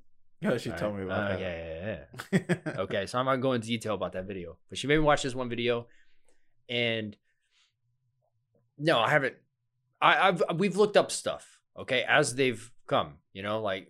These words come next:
Speaker 2: she have a little fever or something, we'd look up, "Okay, well, what does this mean?"
Speaker 1: So you would
Speaker 2: What
Speaker 1: tackle it as they
Speaker 2: Yeah,
Speaker 1: r-,
Speaker 2: yeah, yeah,
Speaker 1: yeah.
Speaker 2: yeah,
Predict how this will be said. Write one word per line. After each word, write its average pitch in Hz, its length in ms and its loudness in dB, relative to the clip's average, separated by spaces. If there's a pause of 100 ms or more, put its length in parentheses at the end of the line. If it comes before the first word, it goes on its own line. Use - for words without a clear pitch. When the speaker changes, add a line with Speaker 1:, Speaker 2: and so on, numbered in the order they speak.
Speaker 2:
she 117 160 -8
have 113 180 -4
a 113 40 -2
little 117 180 -2
fever 90 560 -10 (140)
or 90 60 -16
something, 87 380 -14
we'd 107 200 -10
look 107 260 -8
up, 95 240 -4
"Okay, 98 300 -10
well, 95 180 -14
what 113 140 -6
does 107 160 -8
this 98 200 -12
mean?" 123 220 -6
Speaker 1:
So 160 60 2
you 151 120 4
would 135 80 2
Speaker 2:
What - 60 -6
Speaker 1:
tackle 131 380 2
it 113 100 4
as 113 160 4
they 95 220 -2 (180)
Speaker 2:
Yeah, 208 140 -12
Speaker 1:
r-, - 60 0
Speaker 2:
yeah, 226 180 6
yeah, 131 200 2
Speaker 1:
yeah. 127 220 0
Speaker 2:
yeah, 69 160 -8